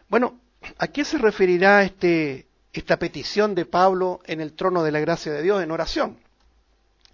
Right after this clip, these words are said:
Primero, el amor a la cua-, al cual nosotros estamos llamados es un amor muy distante del amor humano. Nuestro amor siempre es egoísta.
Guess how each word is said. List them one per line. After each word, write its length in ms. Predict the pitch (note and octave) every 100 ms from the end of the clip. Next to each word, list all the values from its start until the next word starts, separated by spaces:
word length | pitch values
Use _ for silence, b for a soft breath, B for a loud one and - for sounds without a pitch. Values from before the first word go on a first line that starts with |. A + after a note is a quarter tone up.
| _
Primero, 520 | D#3 E3+ A3 A#3+ A#3+ _ _ b b b b b b b b
el 140 | D#3
amor 460 | E3+ G#3 A#3 A#3 - _ _ _ _ _ _ _
a 100 | -
la 220 | D#3 D#3
cua-, 200 | - F3+ -
al 200 | D#3 D#3
cual 200 | F#3 F3+
nosotros 360 | E3+ G3 F#3
estamos 300 | F3 F#3 F3
llamados 500 | D#3 D#3 D#3+ F#3 F3+
es 140 | F3 -
un 100 | E3
amor 280 | D3+ F3+ F3
muy 240 | F3+ G3
distante 760 | E3 - - G#3+ G#3 - E3 E3
del 240 | D3 D#3
amor 260 | D3 D3+ E3+
humano. 460 | D3 C#3+ G#2 - _ _ _ b b b b b
Nuestro 320 | D3+ - D#3+
amor 500 | D#3 E3+ G3+ A3 - _ _
siempre 600 | - - G#3+ G#3 G3 F#3
es 120 | F#3+
egoísta. 680 | F#3+ C#3+ D3+ G3 - - -